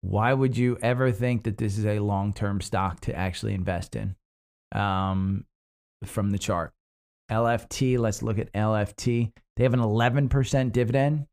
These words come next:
You know, wanna know why they have an eleven percent dividend? They're not reinvesting in the business.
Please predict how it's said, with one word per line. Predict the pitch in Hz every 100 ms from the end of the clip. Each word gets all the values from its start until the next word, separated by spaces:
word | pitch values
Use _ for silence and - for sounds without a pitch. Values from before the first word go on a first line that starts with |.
| _
You | 107
know, | 113 113
wanna | 120 123
know | 120
why | 110 110 123
they | 131
have | 135 135
an |
eleven | 135 131 135
percent | 123 135 143 135
dividend? | 143 131 143 147 - _
They're | 120
not | 131 131 143
reinvesting | 143 139 135 135 151 143
in |
the | 143
business. | 127 143 160 - -